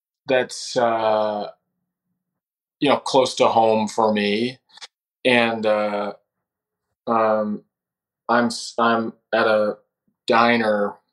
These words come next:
at a, like, a little kinda hometown cafe with,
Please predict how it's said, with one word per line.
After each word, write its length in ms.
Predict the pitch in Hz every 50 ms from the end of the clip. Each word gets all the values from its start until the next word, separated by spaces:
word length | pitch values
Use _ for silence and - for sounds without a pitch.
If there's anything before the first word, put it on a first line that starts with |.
| _ _ _ _ - - - _ _ _ _ - - - _ _ -
at 140 | 110 107
a, 120 | 107 107 98
like, 200 | 101 104 101 -
a 60 | 107
little 180 | 104 107 104 -
kinda 240 | - - 107 98
hometown 580 | 92 - 113 110 107 104 - 113 107 104 104 101
cafe 720 | - - 107 104 104 - - 107 107 107 104 101 101 101
with, 220 | 98 101 98 95